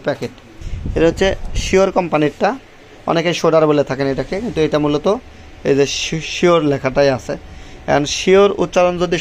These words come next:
Shoulder হয় সেটা আমার কিছু করার নাই, এই যে লেখা আছে ডাব্লিউ ডাব্লিউ ডাব্লিউ ডট চায়না শিওর ডট সিএন। যাই হোক, আর এটা হচ্ছে দ্বিতীয়টার প্যাকেজ যেটা দেখাইলাম, এটার দাম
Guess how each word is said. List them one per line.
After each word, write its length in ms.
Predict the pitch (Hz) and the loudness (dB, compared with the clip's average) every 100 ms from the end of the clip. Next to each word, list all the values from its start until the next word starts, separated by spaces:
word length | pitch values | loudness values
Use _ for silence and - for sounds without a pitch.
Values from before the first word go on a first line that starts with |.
| - | 0
Shoulder 240 | 170 180 160 | 2 2 2
হয় 140 | 190 262 | 0 0
সেটা 140 | 208 151 | -2 -2
আমার 120 | 143 143 | -2 -4
কিছু 140 | 135 143 | -6 -2
করার 200 | 127 117 | -2 -4
নাই, 100 | 113 113 | -8 -10
এই 40 | 127 | -8
যে 60 | 127 127 | -6 -6
লেখা 140 | 120 113 | -8 -10
আছে 140 | - - - - - - - | -14 -20 -18 -18 -18 -20 -2
ডাব্লিউ 220 | 139 147 151 | 0 2 0
ডাব্লিউ 200 | 147 151 | 0 2
ডাব্লিউ 0 | |
ডট 120 | 170 170 - - - - - - | 0 0 -14 -20 -20 -20 -10 0
চায়না 280 | 143 151 170 220 - - - - - | 0 2 -2 -4 -14 -20 -20 -20 -14
শিওর 260 | - 160 165 170 - - - - - - 143 | -2 2 2 0 -10 -20 -20 -20 -20 -16 -2
ডট 180 | 139 151 - - | 0 0 -4 -8
সিএন। 360 | - 143 135 107 101 - - - 131 | -2 2 0 -2 -10 -20 -20 -16 -2
যাই 140 | 135 117 | 0 0
হোক, 120 | 104 - - - - - 202 - 135 139 | -4 -10 -14 -16 -14 -8 -6 -2 2 2
আর 180 | 139 143 - - | 2 0 -2 -4
এটা 140 | 165 196 180 | 0 2 0
হচ্ছে 280 | 180 - 240 330 269 226 156 | -2 0 0 0 -10 -10 -2
দ্বিতীয়টার 480 | 185 180 180 165 143 | -2 2 2 2 0
প্যাকেজ 240 | 123 117 113 | -4 -6 -6
যেটা 180 | 123 131 120 | -2 -2 -2
দেখাইলাম, 340 | 110 113 107 101 - - - - | -6 -10 -14 -16 -20 -20 -16 -6
এটার 140 | 156 | -4
দাম 80 | 156 | -2